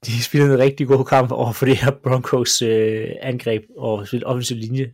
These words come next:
som overhovedet ikke, øh, fik det til at fungere. Øhm, altså Brad Burns, han havde, øh, to sacks, øhm, og var konstant ind i ansigtet på, på Wilson. Øhm, og han,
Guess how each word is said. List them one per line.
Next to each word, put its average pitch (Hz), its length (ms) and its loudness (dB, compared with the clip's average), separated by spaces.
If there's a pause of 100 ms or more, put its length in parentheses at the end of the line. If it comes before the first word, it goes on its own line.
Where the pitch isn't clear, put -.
som 120 240 -4
overhovedet 120 560 -4
ikke, 113 260 -10
øh, 110 260 -4 (160)
fik 110 140 -12
det 113 120 -10
til 123 80 -4
at 117 100 -6
fungere. 113 380 -6 (1040)
Øhm, 117 440 2 (300)
altså 120 160 -6
Brad 123 180 2
Burns, 135 600 2 (100)
han 127 180 -4
havde, 123 440 2
øh, - 340 -12 (1000)
to 185 220 2
sacks, - 720 0 (540)
øhm, 110 380 0
og 120 160 -8
var 120 300 0
konstant 131 760 -2 (500)
ind 120 180 -6
i 113 40 -6
ansigtet 110 600 -8
på, 104 500 -8
på 113 80 -8
Wilson. 107 460 -6 (640)
Øhm, 104 420 -8 (1000)
og 131 120 0
han, 123 300 -2